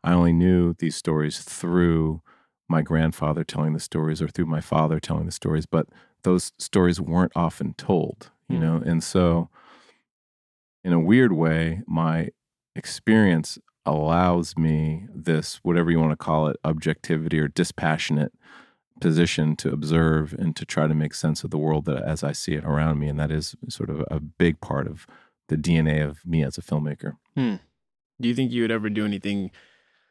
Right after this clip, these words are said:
Speaker 2: as personal as The Wolf in the future?
Speaker 1: Well, we're adapting The Wolf into a fiction piece,
Speaker 2: Mm-hmm.
Speaker 1: which is, um,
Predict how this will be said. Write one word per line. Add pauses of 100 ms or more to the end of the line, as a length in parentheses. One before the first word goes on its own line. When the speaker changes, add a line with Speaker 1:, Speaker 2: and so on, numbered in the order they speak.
(360)
Speaker 2:
as
personal (180)
as
The
Wolf (160)
in
the
future? (800)
Speaker 1:
Well,
we're
adapting
The
Wolf
into
a
fiction (100)
piece,
Speaker 2:
Mm-hmm.
Speaker 1:
which
is,
um,